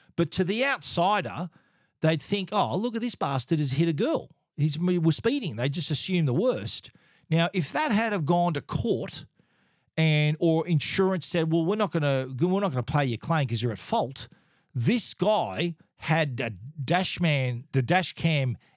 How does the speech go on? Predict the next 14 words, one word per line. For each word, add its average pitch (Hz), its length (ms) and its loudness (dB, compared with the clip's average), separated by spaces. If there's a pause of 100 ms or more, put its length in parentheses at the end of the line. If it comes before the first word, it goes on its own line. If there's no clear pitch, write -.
evidence 196 640 -2
to - 120 -4
say, 147 300 2
"Well, 147 420 0
here's 226 340 -4
what 208 180 2
really 123 380 -2
happened. - 460 -16 (400)
Don't 220 180 -2
take 214 140 0
my 131 240 2
word 127 240 -2
for - 160 -8
it. - 140 -10